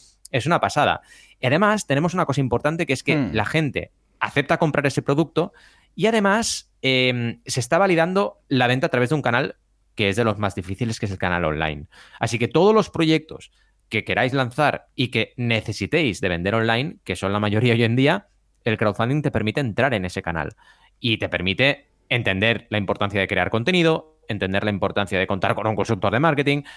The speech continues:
Speaker 1: entender la importancia de tener una marca potente e intentar labrarla desde el día uno, y todo esto son cosas que luego te van a servir para vender online a posteriori. Por lo tanto, no solo es estudio de mercado,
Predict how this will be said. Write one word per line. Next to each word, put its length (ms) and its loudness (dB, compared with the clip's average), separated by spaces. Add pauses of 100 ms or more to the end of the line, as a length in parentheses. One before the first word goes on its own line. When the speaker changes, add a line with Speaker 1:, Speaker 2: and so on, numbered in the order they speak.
Speaker 1:
entender 360 -2
la 80 0
importancia 480 0
de 60 0
tener 240 0
una 140 0
marca 440 0
potente 760 0
e 80 0
intentar 420 0
labrarla 400 0
desde 180 -4
el 40 -2
día 160 4
uno, 360 4 (340)
y 80 -2
todo 180 2
esto 220 0
son 180 -2
cosas 220 -2
que 80 -2
luego 160 2
te 80 2
van 100 2
a 60 0
servir 280 2
para 140 4
vender 220 2
online 340 0 (180)
a 120 0
posteriori. 580 -4 (320)
Por 120 -2
lo 100 0
tanto, 320 -2
no 100 2
solo 160 0
es 80 0
estudio 240 0
de 60 2
mercado, 480 0